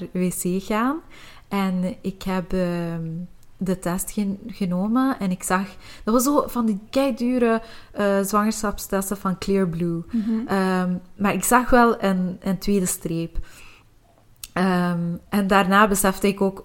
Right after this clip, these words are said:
Speaker 1: oei, het is drie uur. Eh, ik kan mijn man nu niet
Speaker 2: Mhm.
Speaker 1: wakker maken. Dus ik ga gewoon, eh, terug in slaap en ik ga hem mor-, eh, allee, de volgende ochtend vertellen.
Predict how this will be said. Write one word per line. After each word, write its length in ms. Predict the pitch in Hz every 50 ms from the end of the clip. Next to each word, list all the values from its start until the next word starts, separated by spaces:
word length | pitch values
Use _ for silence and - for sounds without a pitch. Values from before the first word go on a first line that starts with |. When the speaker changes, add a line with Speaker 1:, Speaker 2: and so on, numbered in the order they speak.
| - -
Speaker 1:
oei, 280 | 202 196 190 185 175
het 160 | 175 170 -
is 400 | 196 190 180 - - - - - - - - - - - -
drie 520 | - 185 180 156 175 190 185 190 196 185 190
uur. 380 | 185 185 202 214 247 254 285 - - - - - - - - -
Eh, 440 | 226 208 202 185 185 185 180 - -
ik 140 | 208 196 -
kan 400 | - 202 185 185 185 185 180 170 - - -
mijn 260 | - 185 185 185 180
man 320 | 175 180 175 190 196 190 180
nu 220 | 185 196 202 202
niet 400 | 196 202 202 202 196 185 - -
Speaker 2:
Mhm. 100 | 220 214
Speaker 1:
wakker 340 | 196 190 180 180 - 202 175
maken. 560 | 170 175 170 160 165 160 - 175 175 175 185 - - - - - - - -
Dus 360 | 180 185 190 208 202 - -
ik 240 | - 202 190 - -
ga 220 | - 202 196 196
gewoon, 720 | 196 - - 208 190 185 190 190 190 196 202 196 196 202 202
eh, 640 | - 180 175 170 170 170 165 165 170 170 170 170 175 185 180 - - _ _ _ _ _ _ _ _ _ _
terug 260 | - 196 220 233 -
in 100 | 262 233
slaap 460 | 226 - 196 180 180 185 196 208 202 -
en 260 | - 185 175 175 170 -
ik 140 | - -
ga 120 | - 190 185
hem 120 | 185 180
mor-, 300 | 170 165 170 170 170 175
eh, 240 | - 170 175 170 - -
allee, 180 | - 190 185 170
de 100 | 165 165
volgende 420 | - 185 180 180 - 175 165 -
ochtend 340 | - - - - - 165 -
vertellen. 540 | - - - - - - 185 196 196 196